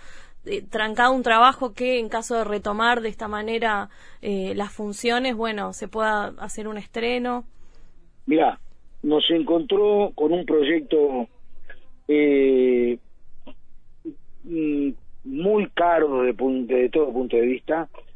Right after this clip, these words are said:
Speaker 2: desde muy ambicioso artísticamente, pero también económicamente había sido un esfuerzo gigantesco.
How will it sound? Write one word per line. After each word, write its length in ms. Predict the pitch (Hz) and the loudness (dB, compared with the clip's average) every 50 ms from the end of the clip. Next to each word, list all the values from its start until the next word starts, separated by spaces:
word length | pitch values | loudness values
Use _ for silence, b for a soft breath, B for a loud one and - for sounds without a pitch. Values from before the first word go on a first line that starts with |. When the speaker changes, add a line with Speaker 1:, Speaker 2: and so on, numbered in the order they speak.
| - - - - - - - - - - | -18 -16 -16 -18 -18 -20 -20 -20 -20 -18
Speaker 2:
desde 1120 | 107 107 127 143 143 127 123 139 139 131 131 127 127 123 123 120 120 120 117 113 117 117 113 | -6 0 2 4 4 4 4 4 4 6 4 4 4 4 2 2 2 2 2 2 0 0 -2
muy 560 | 120 123 120 127 127 131 151 170 180 170 165 | -4 -6 -8 -8 -6 -2 0 2 4 4 4
ambicioso 680 | 147 147 139 127 - - 151 151 143 - - 143 131 127 | 2 2 0 0 0 2 2 2 2 2 2 4 4 4
artísticamente, 840 | 123 117 - 127 123 - 143 127 - 123 135 160 185 196 - 190 139 | 2 0 -2 -8 -8 -6 -4 0 2 2 2 2 0 0 0 0 0
pero 200 | 143 131 127 113 | 0 0 0 2
también 460 | - 123 120 131 139 143 143 143 139 | 0 0 0 2 2 2 2 2 2
económicamente 1080 | 127 - 143 127 127 139 139 139 131 - 123 120 135 139 143 135 - 135 123 117 - - - - - - - - - - - - | 0 -2 -2 -2 -2 0 0 0 0 0 0 0 0 0 -2 0 0 0 0 -2 -4 -8 -16 -20 -18 -18 -18 -18 -18 -16 -8 -4
había 240 | - 127 135 135 127 | 0 2 2 2 2
sido 240 | - - 139 131 | 0 0 0 0
un 80 | 131 131 | 0 0
esfuerzo 400 | 127 123 - 143 127 - - 120 | -2 -2 0 -2 0 0 -2 -4
gigantesco. 760 | - - 123 120 120 117 120 - 160 151 - - 185 190 185 | -4 -6 -4 -2 -2 -2 -2 -2 -2 -4 -2 0 -2 -2 -2